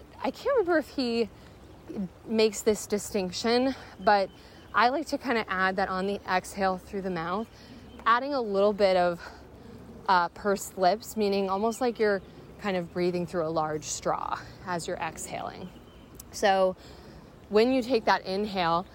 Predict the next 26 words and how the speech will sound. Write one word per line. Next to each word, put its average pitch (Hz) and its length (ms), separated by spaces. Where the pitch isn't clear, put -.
you, 196 260
it's 214 160
almost 247 240
like 233 160
you're 202 100
inhaling 202 760
maybe 185 300
two-thirds 220 560
of 208 60
the 196 80
way, 185 400
and 233 180
then 220 160
you 214 100
finish 269 580
by 208 200
taking 196 360
that 190 220
second 294 420
inhale 190 460
all 254 300
the 285 60
way 233 120
to 208 140
the 190 100
top, 170 340